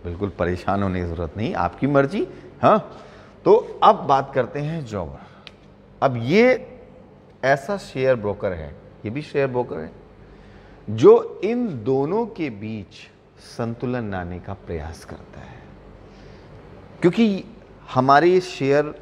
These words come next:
मार्केट के लिए ये दोनों स्थितियां खतरनाक हैं। अगर किसी विशेष शेयर के मूल्य में तेजी लाने का प्रयास किया जाए गलत तरीके से तो भी अच्छा नहीं है,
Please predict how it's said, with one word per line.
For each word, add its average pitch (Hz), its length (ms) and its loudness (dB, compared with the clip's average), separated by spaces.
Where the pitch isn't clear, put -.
मार्केट 107 540 -4
के 127 120 -2
लिए 127 420 -2
ये 135 140 0
दोनों 127 420 2
स्थितियां 110 460 -6
खतरनाक 82 600 -10
हैं। - 140 -20
अगर 139 260 2
किसी 160 400 -4
विशेष 147 540 -2
शेयर 139 280 0
के 139 160 -6
मूल्य 131 280 -2
में 131 220 -2
तेजी 113 320 -4
लाने 120 280 0
का 120 120 -2
प्रयास 113 500 0
किया 120 180 0
जाए 117 260 0
गलत 117 380 2
तरीके 120 360 2
से 120 140 -6
तो 101 200 -4
भी 107 140 -2
अच्छा 113 320 -4
नहीं 113 240 -8
है, 107 180 -10